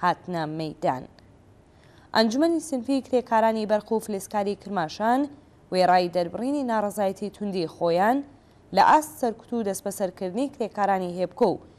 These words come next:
پێداگری لەسەر ئازادی بێشەرت و مەرجی دەستبەسەرکراوان ڕایان گەیاندووە کە کرێکارانی هێبکۆ ساڵی ڕابردوو لە هەوڵێکی کەم وێنەدا لە کرێکارانی حەفتەپە و فولادی هەواز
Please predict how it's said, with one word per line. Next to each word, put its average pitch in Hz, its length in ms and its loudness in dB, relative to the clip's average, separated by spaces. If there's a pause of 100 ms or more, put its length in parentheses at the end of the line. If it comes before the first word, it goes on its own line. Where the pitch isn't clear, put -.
(280)
پێداگری 180 580 2
لەسەر - 300 -4
ئازادی 196 460 2
بێشەرت 190 380 -6
و 196 100 -6
مەرجی 247 300 -2
دەستبەسەرکراوان 185 1000 2 (600)
ڕایان 202 380 8
گەیاندووە 160 420 -2 (100)
کە 170 120 4 (500)
کرێکارانی 214 720 2
هێبکۆ 208 420 2 (540)
ساڵی 277 340 6
ڕابردوو 185 540 0
لە 165 60 -8 (100)
هەوڵێکی 277 540 2
کەم 233 180 -4
وێنەدا 185 460 2 (460)
لە 180 80 4 (100)
کرێکارانی 233 600 0
حەفتەپە 220 400 0
و 226 140 0
فولادی 202 480 0
هەواز 190 220 4